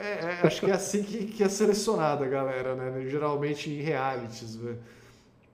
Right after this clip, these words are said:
É, Cláudia Arraia mandando mais superchats aqui, né? "Eu tenho saudades de quando ainda não sabia da existência do Nizam." Todos temos,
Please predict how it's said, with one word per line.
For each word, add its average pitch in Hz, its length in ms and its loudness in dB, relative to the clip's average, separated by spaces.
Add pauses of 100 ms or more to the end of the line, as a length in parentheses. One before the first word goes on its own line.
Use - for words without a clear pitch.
(520)
É, 139 920 2
Cláudia 185 360 2
Arraia 196 460 4
mandando 170 320 0
mais 180 200 -2
superchats 190 840 0
aqui, 175 400 0
né? 170 220 0
"Eu 151 100 0
tenho 180 240 -2
saudades 165 680 0
de 160 60 -6
quando 170 260 -4
ainda 170 200 0
não 170 200 0
sabia 170 440 2
da 160 140 2
existência 175 640 0
do 151 160 0
Nizam." 190 680 2 (1000)
Todos 214 320 0
temos, 120 680 -2